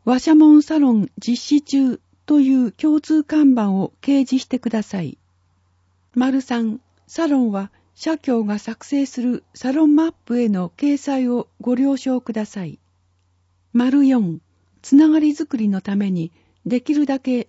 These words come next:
実施回数を増やすよう努めてください。丸五、たくさんの地域づくりを応援するために、不要額が出た場合は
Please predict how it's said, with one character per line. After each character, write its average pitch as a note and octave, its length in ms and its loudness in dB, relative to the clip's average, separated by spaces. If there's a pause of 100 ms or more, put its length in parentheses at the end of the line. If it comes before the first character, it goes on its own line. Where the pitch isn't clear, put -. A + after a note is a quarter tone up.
実 B3+ 200 -2
施 D#4+ 220 -4
回 D4+ 280 -2
数 D4 260 -2
を G#3 220 -4 (100)
増 C4+ 60 2
や D#4+ 160 0
す - 160 -10
よ G#3+ 360 -4
う - 80 -20 (120)
努 D#4 100 4
め C#4 140 4
て G3+ 120 -8
く - 120 -12
だ F3+ 160 -8
さ E3+ 180 -14
い。 - 140 -14 (1300)
丸 B3 320 2
五、 A#3 300 -4 (400)
た B3+ 160 -8
く - 80 -20
さ D#4+ 180 0
ん D4+ 80 6
の B3 140 4
地 D4+ 200 0
域 D4+ 180 -2
づ D#4 140 -4
く C#4+ 140 -4
り G#3 160 -2
を G3 160 -4
応 C4 220 0
援 C4 180 2
す B3+ 140 -8
る B3+ 100 -2
た A#3+ 140 -6
め A#3 160 0
に、 E3+ 200 -4 (520)
不 C4+ 160 0
要 D#4+ 180 6
額 C4 320 4
が G#3+ 140 2
出 C#4+ 100 0
た C4+ 140 -2
場 G3 260 -2
合 F#3 140 -4
は F3 180 -8